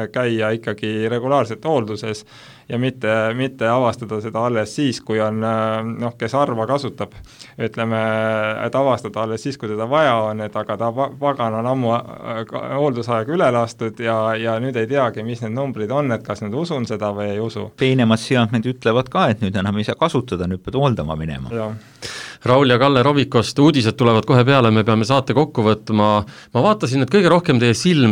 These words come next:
Speaker 3: säras, kui te rääkisite sellest Alkoscan A D P nimelisest seadmest ja nendest erilahendustest. Äripäev raadiot kuulavad eelkõige ettevõtlikud inimesed ja sellised, äh, keskmise ettevõtte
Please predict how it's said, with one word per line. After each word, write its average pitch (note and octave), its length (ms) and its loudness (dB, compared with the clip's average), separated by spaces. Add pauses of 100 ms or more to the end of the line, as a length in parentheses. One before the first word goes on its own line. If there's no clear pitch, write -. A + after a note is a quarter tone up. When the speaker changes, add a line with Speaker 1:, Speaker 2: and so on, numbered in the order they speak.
Speaker 3:
säras, C3 320 4
kui A2+ 160 0
te A2 80 6
rääkisite A2+ 640 0
sellest G2+ 320 0
Alkoscan G#2 640 2 (100)
A B2 140 2 (100)
D G#2+ 80 2
P A#2 240 0 (380)
nimelisest D3 500 2
seadmest C#3+ 400 2
ja C#3 80 4
nendest C3+ 320 0
erilahendustest. A#2+ 960 0 (320)
Äripäev B2+ 320 2
raadiot C3 340 2
kuulavad G#2+ 460 4
eelkõige G#2 1040 2
ettevõtlikud E3+ 720 2
inimesed B2 480 4
ja A2+ 100 2
sellised, A2 640 -2
äh, A2 240 2
keskmise C3 480 2
ettevõtte G2+ 640 0